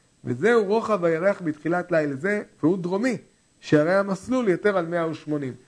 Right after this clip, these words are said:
אם כן, עכשיו, אחרי שאנחנו יודעים את זה, נוכל לדעת באיזה מקום אמור להיראות הירח ביחס למישור תנועת השמש.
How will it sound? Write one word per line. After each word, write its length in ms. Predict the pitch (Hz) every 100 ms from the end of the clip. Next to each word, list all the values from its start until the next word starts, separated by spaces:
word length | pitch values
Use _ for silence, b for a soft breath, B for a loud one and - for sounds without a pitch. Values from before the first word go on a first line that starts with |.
| b b -
אם 100 | 135
כן, 240 | 202 214
עכשיו, 360 | 175 - 220 185
אחרי 180 | 147 202
שאנחנו 360 | 196 185 185 185
יודעים 260 | 160 170
את 80 | 151
זה, 160 | 113 123
נוכל 260 | 139 165
לדעת 480 | 208 208 233 214 208 - _ _ _ _ _ _ _ _ _ _
באיזה 380 | 113 143 208 202
מקום 440 | 185 - 220 214 185
אמור 320 | 139 190 196
להיראות 400 | 175 156 175 175
הירח 560 | 170 165 208 185 180 147
ביחס 540 | 147 180 - 170 -
למישור 1120 | 160 170 175 185 _ _ _ - 147 - 180
תנועת 400 | - 170 170 160
השמש. 480 | 165 214 170 -